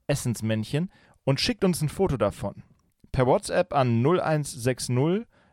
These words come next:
neun neun zwei acht fünf eins neun sieben oder per E-Mail an Sebastian Punkt Schmidt mit D T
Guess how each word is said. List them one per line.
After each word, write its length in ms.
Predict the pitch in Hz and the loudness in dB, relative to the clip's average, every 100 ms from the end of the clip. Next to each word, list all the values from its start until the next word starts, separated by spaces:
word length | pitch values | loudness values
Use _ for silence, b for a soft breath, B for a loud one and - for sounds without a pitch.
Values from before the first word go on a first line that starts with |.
| - | -2
neun 340 | 117 123 120 | 2 4 4
neun 320 | 120 127 180 | 2 2 0
zwei 420 | 185 - 123 113 113 | -4 -4 0 0 0
acht 460 | 143 190 - - | -4 -4 -12 -20
fünf 380 | - - 143 - | -16 -4 -2 -2
eins 480 | - 123 147 165 - | -2 0 0 -4 -6
neun 400 | 117 113 110 101 | 0 2 2 0
sieben 460 | 95 113 196 214 202 _ _ _ _ | -2 -8 -8 -10 -12 _ _ _ _
oder 420 | - 175 202 175 160 b b b b _ | -2 2 4 2 -2 b b b b _
per 240 | - 123 117 107 - - | -4 -2 -2 -4 -6 -6
E-Mail 540 | 196 202 95 95 101 | -4 -2 -2 -2 -6
an 340 | - 113 104 110 | -6 -4 -4 -6
Sebastian 920 | 98 98 127 - - 151 156 165 165 - | -8 -2 -2 -4 -4 -4 -2 -4 -6 -2
Punkt 460 | 147 156 - - _ _ | 0 0 -6 -16 _ _
Schmidt 640 | - - 139 139 - - _ _ _ | -10 -4 -2 -2 -4 -14 _ _ _
mit 220 | 104 101 | -10 -10
D 100 | - | -8
T 320 | 92 - 131 | -10 -8 -8